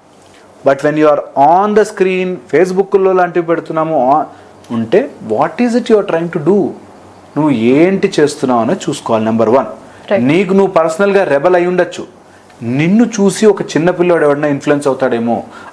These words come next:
Speaker 1: అనే సోషల్ కాన్షియస్‌నెస్ ఉండాలి.
Speaker 2: Right.
Speaker 1: రెస్పాన్సిబుల్గా బిహేవ్ చేయగలగాలి. ఇది తల్లిదండ్రులు చెప్పే స్టేజ్లో లేరు ఇప్పుడు, ఎందుకంటే ఇద్దరు స-,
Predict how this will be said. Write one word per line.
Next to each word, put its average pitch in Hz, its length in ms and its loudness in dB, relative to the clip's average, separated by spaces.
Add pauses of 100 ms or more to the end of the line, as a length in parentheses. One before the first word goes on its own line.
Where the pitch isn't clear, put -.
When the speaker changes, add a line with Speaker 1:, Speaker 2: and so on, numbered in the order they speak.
Speaker 1:
అనే 135 220 0
సోషల్ 196 580 0 (560)
కాన్షియస్‌నెస్ 202 640 -2
ఉండాలి. 127 260 -2
Speaker 2:
Right. - 440 -4
Speaker 1:
రెస్పాన్సిబుల్గా 190 720 0
బిహేవ్ 165 500 0
చేయగలగాలి. 127 580 0 (360)
ఇది 147 400 0 (460)
తల్లిదండ్రులు 170 520 2
చెప్పే 165 340 -2
స్టేజ్లో 156 340 0
లేరు 135 240 2
ఇప్పుడు, - 260 -8 (140)
ఎందుకంటే 151 320 -4
ఇద్దరు 151 320 -2 (280)
స-, - 100 -8